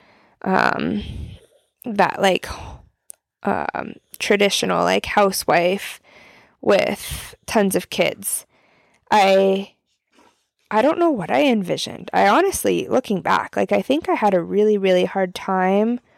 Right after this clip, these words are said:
looking past anywhere from, like, three to five years ahead of me. I've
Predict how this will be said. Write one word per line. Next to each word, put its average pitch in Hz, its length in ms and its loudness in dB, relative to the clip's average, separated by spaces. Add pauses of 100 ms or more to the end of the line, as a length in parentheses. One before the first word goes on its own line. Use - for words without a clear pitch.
(260)
looking 202 440 0
past - 920 0 (680)
anywhere 185 560 4
from, 185 280 -2
like, 175 560 -2 (640)
three 196 320 0
to 180 100 2
five 185 320 0
years 180 280 0
ahead 175 180 -4
of 170 140 -4
me. - 280 -10 (1080)
I've 190 180 2